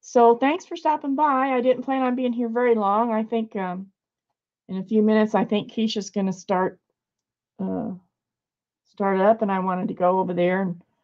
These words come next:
she's gonna be doing a little bit of selling today, I think, which is different. So, um, I'm glad y'all stopped by. Uh, come back anytime. I enjoy seeing you all here.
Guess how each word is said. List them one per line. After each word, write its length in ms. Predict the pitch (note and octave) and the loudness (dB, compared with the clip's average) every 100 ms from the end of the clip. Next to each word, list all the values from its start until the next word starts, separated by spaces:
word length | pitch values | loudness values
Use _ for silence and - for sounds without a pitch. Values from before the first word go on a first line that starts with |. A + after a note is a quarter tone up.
| _ _ | _ _
she's 200 | _ - | _ -10
gonna 140 | G3+ F3+ | -2 0
be 120 | F3 | 2
doing 200 | F3+ E3+ | 2 2
a 60 | E3+ | 2
little 140 | E3 | 2
bit 140 | E3 | 2
of 80 | D#3+ | -2
selling 480 | D#3+ E3+ E3 E3 F#3+ | 0 4 4 4 0
today, 340 | F#3+ E3+ E3 F3 | -4 -4 -4 -4
I 80 | |
think, 420 | F3 F3 F3 A3 - _ _ _ _ _ _ _ _ | -8 -8 -10 -10 -14 _ _ _ _ _ _ _ _
which 180 | E3+ F3 | -8 -8
is 100 | E3+ | 2
different. 540 | F3+ E3 G3+ C4 - | 4 4 2 0 -2
So, 420 | - E3 F3+ E3+ _ _ _ _ | 0 2 2 -2 _ _ _ _
um, 460 | G#3 F3+ E3+ F3 F3 _ _ _ _ _ _ - | -6 -4 -4 -6 -12 _ _ _ _ _ _ -8
I'm 120 | G3 | 0
glad 260 | G#3 G#3 | 4 4
y'all 180 | A3+ A3 | 6 4
stopped 340 | A3+ B3 A3+ A3 | 4 2 2 4
by. 420 | A3 A#3+ C4+ D#4+ - A3 - | 4 4 2 -2 -10 -20 -14
Uh, 420 | F#3+ F#3 F3 D3+ G3 F#3+ _ _ _ _ _ _ _ _ _ _ | -12 -10 -12 -14 -18 -20 _ _ _ _ _ _ _ _ _ _
come 120 | G3+ | -2
back 240 | G#3 G#3 G#3 | 2 2 2
anytime. 640 | G#3+ A3 G#3+ A3 A3 B3 | 0 0 -2 0 0 0
I 160 | - F#3 | -4 -6
enjoy 440 | F#3 F3 F3+ F#3 | -6 -6 -4 -4
seeing 340 | F#3+ - G3 F#3+ | -6 -6 -6 -6
you 120 | F#3+ | -4
all 160 | F#3 F#3 | -4 -4
here. 420 | F#3 F#3 G3 | -6 -8 -8